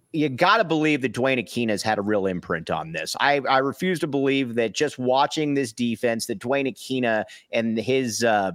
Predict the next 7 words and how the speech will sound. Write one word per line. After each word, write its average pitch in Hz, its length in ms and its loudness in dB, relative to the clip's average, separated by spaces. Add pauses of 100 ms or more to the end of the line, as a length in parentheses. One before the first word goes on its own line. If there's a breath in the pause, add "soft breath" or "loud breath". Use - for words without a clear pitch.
his 135 200 -4
tentacles 127 580 -4
aren't 113 260 -2
everywhere 98 560 0
throughout 90 360 0
that 82 180 -4
defense. - 600 -14